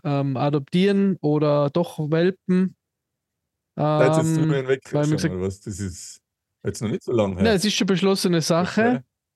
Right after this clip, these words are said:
Speaker 1: Ähm, aber wir wissen noch nicht, wie wir tun und was wir tun, weil wir halt einerseits wollen wir voll gerne adoptieren,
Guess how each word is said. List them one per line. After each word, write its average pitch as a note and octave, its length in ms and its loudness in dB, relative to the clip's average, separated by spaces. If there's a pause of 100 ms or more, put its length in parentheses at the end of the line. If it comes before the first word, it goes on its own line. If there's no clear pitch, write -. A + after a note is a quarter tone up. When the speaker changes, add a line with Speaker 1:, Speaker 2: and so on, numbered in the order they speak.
(680)
Speaker 1:
Ähm, E3 300 2
aber D#3+ 280 0
wir E3+ 140 2
wissen F#3 240 -2
noch E3+ 80 2
nicht, D#3 160 0
wie D#3+ 140 0
wir D#3 140 0
tun E3 240 0
und C#3+ 80 0
was D3+ 200 0
wir D#3 100 -2
tun, D3+ 220 0
weil C#3+ 140 2
wir D3 100 0
halt C#3 360 0
einerseits D3+ 500 -2
wollen D#3+ 220 2
wir D3+ 80 0
voll E3 200 0
gerne D3+ 200 0
adoptieren, E3+ 640 0